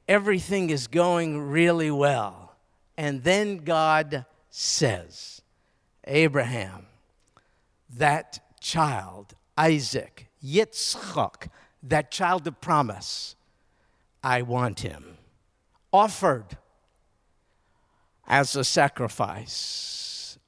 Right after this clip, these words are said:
unto death." Wood, fire, knife. I want you to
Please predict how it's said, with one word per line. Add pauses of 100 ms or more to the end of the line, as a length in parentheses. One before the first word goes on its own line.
(120)
unto (280)
death." (540)
Wood, (640)
fire, (1160)
knife. (540)
I
want
you
to